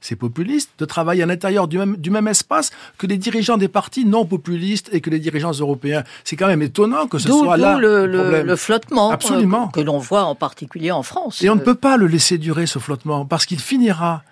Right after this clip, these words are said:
Speaker 1: par se conclure, malheureusement, et malgré la volonté des Européens, je parle des électeurs, il finira par se conclure sur un repli vraiment identitaire et national,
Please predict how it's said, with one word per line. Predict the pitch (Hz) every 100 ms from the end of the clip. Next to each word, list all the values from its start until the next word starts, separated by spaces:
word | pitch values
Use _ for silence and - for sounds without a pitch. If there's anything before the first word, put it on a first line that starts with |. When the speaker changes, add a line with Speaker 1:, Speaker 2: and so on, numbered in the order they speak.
| _ -
Speaker 1:
par | 143
se | 170
conclure, | 143 139 - 175 277 - _ _ -
malheureusement, | 156 165 175 151 135 170 247
et | 147
malgré | 156 170 160 170
la | 147
volonté | 139 139 123
des | 147 131
Européens, | 127 123 120 147
je | 117
parle | 127 117
des | 110 139
électeurs, | 131 - 170 226 - -
il | 143
finira | 170 185 190
par | 160 123
se | 151
conclure | 147 139 - 214 247 - -
sur | - - 160
un | 151
repli | 151 175 156 185 180 -
vraiment | 127 156 247 226
identitaire | 170 143 127 139 165 135
et |
national, | 123 120 120 117 180